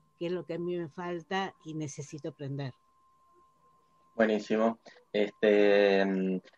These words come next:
Speaker 2: esa didáctica tiene que ver con este método que, que decía Maru, con la metodología de la que hablaba Francisco. Este, no importa para mí las palabras que usemos, porque además en educación parece que hay palabras que se ponen de moda y palabras que,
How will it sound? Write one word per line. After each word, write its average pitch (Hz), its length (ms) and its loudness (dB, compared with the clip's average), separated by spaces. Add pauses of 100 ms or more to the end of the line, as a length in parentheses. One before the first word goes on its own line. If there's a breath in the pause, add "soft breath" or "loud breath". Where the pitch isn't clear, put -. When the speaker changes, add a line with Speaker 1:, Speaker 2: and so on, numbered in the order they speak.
Speaker 2:
esa - 200 6
didáctica 123 480 8
tiene 113 180 4
que 113 80 6
ver 110 140 8
con 107 100 6
este 104 220 4
método 104 500 6
que, 95 320 -2
que 98 80 -4
decía 98 300 2
Maru, 101 420 6
con 95 140 0
la 92 80 2
metodología 95 640 0
de 101 60 0
la 92 100 0
que 92 80 -2
hablaba 95 240 4
Francisco. 104 640 0 (420)
Este, 98 360 -2
no 131 80 0
importa 165 480 6
para 110 200 6
mí 117 100 4
las 135 140 -2
palabras 110 360 4
que - 100 -10
usemos, 113 340 2
porque - 180 0
además 113 320 2
en 110 120 0
educación 107 440 0
parece 113 300 2
que 110 60 0
hay 110 60 -4
palabras 110 300 0
que 107 100 -6
se - 140 -6
ponen 104 300 -2
de 101 80 -2
moda 120 340 2
y 101 100 -2
palabras 107 480 2
que, 95 220 -2